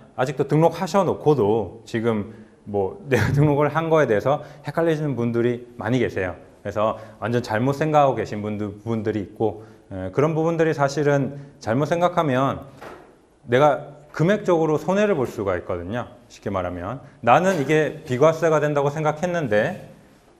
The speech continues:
비과세가 안 되는 경우가 있을 수가 있고요. 그죠?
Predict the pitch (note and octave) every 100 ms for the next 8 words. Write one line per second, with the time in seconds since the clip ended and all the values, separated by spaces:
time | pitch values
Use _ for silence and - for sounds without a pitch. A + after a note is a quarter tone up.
0 | _ B2+ D3 D3 D#3+ D3 D3 D3 - B2
1 | B2+ D#3+ E3+ D3+ A2+ A#2 F#2+ - - F#2+
2 | E2 F2+ G#2 A#2